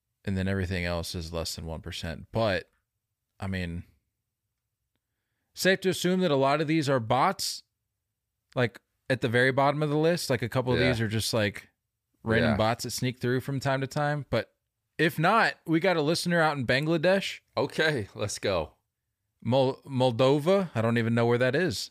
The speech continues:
Speaker 2: Big,
Speaker 1: Belarus.
Speaker 2: big baseball city in Mol-, Moldova. Is that a
Speaker 1: Uh,
Speaker 2: city?
Speaker 1: no, I think it's a country. I think all these are countries.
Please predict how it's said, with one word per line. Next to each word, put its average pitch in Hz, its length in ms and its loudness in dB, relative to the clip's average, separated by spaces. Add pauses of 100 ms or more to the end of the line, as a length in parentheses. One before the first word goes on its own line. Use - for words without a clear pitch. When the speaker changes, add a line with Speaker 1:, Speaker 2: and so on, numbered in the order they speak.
(160)
Speaker 2:
Big, 135 140 2 (120)
Speaker 1:
Belarus. 127 600 0
Speaker 2:
big 131 260 -2
baseball 110 480 -2
city 80 300 -4
in 78 100 -8
Mol-, 76 320 -10
Moldova. 76 720 -6 (960)
Is - 60 -18 (320)
that 120 60 -2
a 117 40 4
Speaker 1:
Uh, 110 440 2 (360)
Speaker 2:
city? 85 380 -8 (2000)
Speaker 1:
no, 117 180 0
I 95 140 0
think 123 160 -4
it's 165 120 -8
a - 40 -12
country. - 580 -12
I 98 60 -6
think 123 180 -6
all 101 140 0
these 85 160 -4
are - 40 -12
countries. 82 540 -10